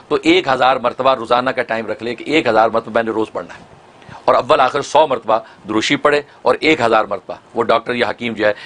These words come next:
ये या बारियो, या बारियो का विर्द करे और अपने बदन पे दम करे और थोड़ा सा पानी दम करके पी ले। ये नब्बे दिन की नीयत से वो अमल शुरू कर ले,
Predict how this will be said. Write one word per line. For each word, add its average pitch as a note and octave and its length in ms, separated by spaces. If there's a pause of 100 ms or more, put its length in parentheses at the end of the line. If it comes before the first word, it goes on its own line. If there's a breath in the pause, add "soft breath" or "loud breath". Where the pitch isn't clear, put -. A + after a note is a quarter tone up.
(120 loud breath)
ये A2+ 260
या A#2 200
बारियो, G#2+ 380
या A2 180
बारियो G2+ 240
का G2 80
विर्द A2+ 180
करे C3+ 260 (240 loud breath)
और G#2 80
अपने - 180
बदन A2 200
पे A#2+ 100
दम B2 160
करे B2+ 240 (220 loud breath)
और - 120
थोड़ा B2+ 100
सा B2 100
पानी A2 200
दम G2+ 140
करके G#2+ 240
पी G2 140
ले। - 100 (760 loud breath)
ये C3 140
नब्बे B2 320
दिन C#3+ 180
की B2 100
नीयत A#2+ 180
से B2+ 120
वो A2+ 100
अमल A2 100
शुरू A#2 200
कर C3+ 120
ले, G#2+ 160